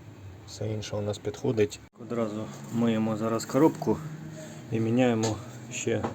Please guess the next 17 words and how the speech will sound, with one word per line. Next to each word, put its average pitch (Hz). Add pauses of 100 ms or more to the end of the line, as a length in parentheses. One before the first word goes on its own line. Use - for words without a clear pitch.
(360)
додатково 107
ці -
сальники 104
приводів, 104 (840)
правий 110
та 98
лівий. 98 (340)
Так. 107 (1120)
Прикрутили 117
корзину, 123 (180)
ще 113
не 110
зажали, 117 (300)
е, 107
відцентрували 110
диск, 135 (600)
щоб 107